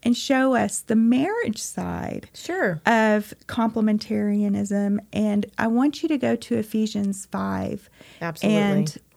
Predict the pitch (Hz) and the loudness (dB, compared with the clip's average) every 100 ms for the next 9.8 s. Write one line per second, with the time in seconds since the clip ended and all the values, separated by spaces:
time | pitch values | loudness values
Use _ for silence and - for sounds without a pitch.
0 | - 220 220 - 226 214 202 190 185 180 | -6 -2 -2 -4 -4 -2 -4 -4 -6 -6
1 | - - - - 240 233 196 170 160 160 | -10 -14 -16 -4 2 4 6 6 4 2
2 | 233 311 269 - - _ - 254 262 220 | -2 0 0 -2 -12 _ -6 -2 0 2
3 | 214 190 170 160 - - 190 202 196 180 | 2 2 0 -4 -14 -14 -6 0 2 2
4 | 196 185 170 151 170 180 170 170 - 170 | 2 2 0 0 -2 0 -2 -2 -2 -6
5 | 160 175 160 165 - - 165 160 165 170 | -4 -6 -4 -8 -8 -6 -2 0 0 -2
6 | 160 - 175 170 165 - 190 339 415 247 | -4 -8 -6 -4 -4 -2 0 2 2 2
7 | 202 185 185 175 170 196 185 180 190 175 | 2 2 0 0 0 2 2 0 -2 -4
8 | - 180 202 285 330 359 214 233 247 208 | -4 -2 0 0 2 2 4 2 0 0
9 | 180 - 214 - 165 147 - | 0 0 -4 -2 -4 -4 -8